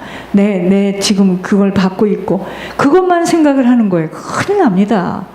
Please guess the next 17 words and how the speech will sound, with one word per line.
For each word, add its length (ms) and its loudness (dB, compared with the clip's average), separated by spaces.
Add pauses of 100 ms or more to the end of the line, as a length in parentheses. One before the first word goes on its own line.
(680)
저요? 640 0 (320)
큰일 580 -2
납니다. 640 -2 (4000)
근데 60 2
우리 320 2
속에는 420 2
그 140 0
종교 480 2
생활을 400 2
한 240 -2
만큼은 640 0 (160)
그게 300 -2
깔려 340 0
있어요. 680 -4 (1300)
내가 220 0
그렇게 420 0
했고 500 -2